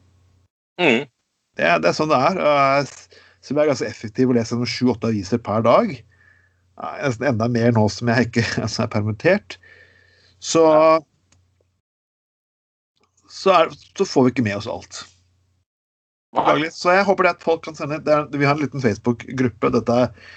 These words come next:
Speaker 2: ikke siden vår der vi poster ting, men det er en gruppe der, og der kan folk melde seg inn, og folk kan komme med faktisk ideer og faktisk ligne oss. Og,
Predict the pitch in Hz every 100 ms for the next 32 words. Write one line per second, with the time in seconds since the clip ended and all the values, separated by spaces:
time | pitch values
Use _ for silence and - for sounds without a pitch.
0 | - 135 127 139 95 98 113 104 101 107
1 | - - 151 151 - - 147 151 123 101
2 | 151 165 147 151 - - - 135 135 135
3 | 131 117 113 151 202 - 147 147 131 131
4 | 127 135 - - 98 95 92 98 104 -
5 | _ _ _ _ _ _ - - 90 -
6 | - - - - - - 69 92 - 175
7 | 180 95 98 95 _ 110 113 104 101 98
8 | - - - 82 73 - - - 113 104
9 | 104 117